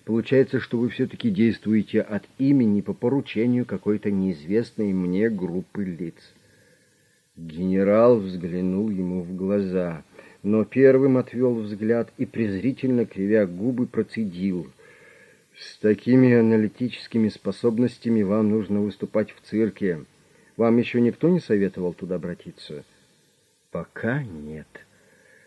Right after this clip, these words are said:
«Значит, это моё рационализаторское предложение», грубо сказал генерал. «Держите свои выводы при себе,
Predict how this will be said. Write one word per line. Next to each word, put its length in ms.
«Значит, 720
это 360
моё 680
рационализаторское 1080
предложение», 840
грубо 400
сказал 380
генерал. 520
«Держите 500
свои 400
выводы 400
при 160
себе, 540